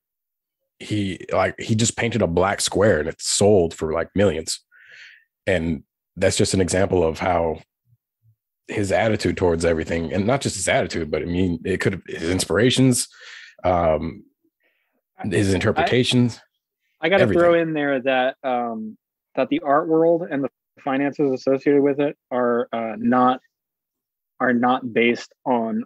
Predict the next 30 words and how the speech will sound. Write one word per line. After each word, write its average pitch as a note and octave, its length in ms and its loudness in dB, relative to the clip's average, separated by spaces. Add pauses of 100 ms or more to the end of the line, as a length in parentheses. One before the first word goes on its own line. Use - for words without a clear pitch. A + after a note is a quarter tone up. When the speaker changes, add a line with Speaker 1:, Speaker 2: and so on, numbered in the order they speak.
Speaker 2:
artistic A#2+ 480 -2
merit A2+ 420 -2
or A#2+ 120 0
value. G#2+ 420 -8 (460)
Speaker 1:
Oh, A2 180 2
yeah, F2+ 280 2
no, F2 160 2
not F2+ 160 2
at E2+ 60 0
all. D#2+ 220 2
It, F#2 140 -2 (100)
I B2 60 2
mean, C3+ 100 2
Speaker 2:
So D3 300 6 (260)
Speaker 1:
well, D3 160 0
in C3 140 2
this D3+ 120 2
case, B2 200 0
it G#2 40 0
was F#2+ 120 -2
subjective. F#2+ 400 -2
Somebody G#2 240 2
actually F#2+ 220 -2
appreciated F#2+ 520 0
that F2+ 240 -2
more F2 160 -4
than D#2+ 280 -10 (1120)
their F2+ 100 -4
hyper-realistic F2+ 640 0
shit. - 220 -4